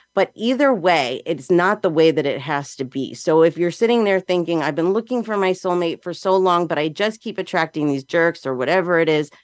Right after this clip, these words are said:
it's probably because this is what you're used to and this is what you're putting off.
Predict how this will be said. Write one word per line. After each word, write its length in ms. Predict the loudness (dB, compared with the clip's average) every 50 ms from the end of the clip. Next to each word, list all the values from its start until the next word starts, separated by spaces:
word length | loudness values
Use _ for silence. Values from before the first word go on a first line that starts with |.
| _ _ _ _ _ _ _ _ -2
it's 180 | 0 0 0 0
probably 600 | -6 -6 0 0 2 2 2 2 0 -2 -4 -4
because 500 | -4 -6 -8 -8 -2 0 2 2 2 0 -6
this 300 | 2 2 2 2 4 0
is 180 | -2 -2 -2
what 300 | -4 0 0 0 0 0
you're 180 | -2 -2 -2 -2
used 460 | -4 -6 -8 -6 -6 -6 -6 -8 -2
to 220 | 2 4 4 4
and 240 | 4 2 2 4 4
this 180 | 4 2 0 -2
is 180 | -4 -4 -4
what 360 | -6 -6 0 0 0 0 0 -2
you're 160 | -4 -4 -4
putting 340 | -2 -4 -2 0 0 -2 -4 -2
off. 320 | 0 0 0 0 -2 -6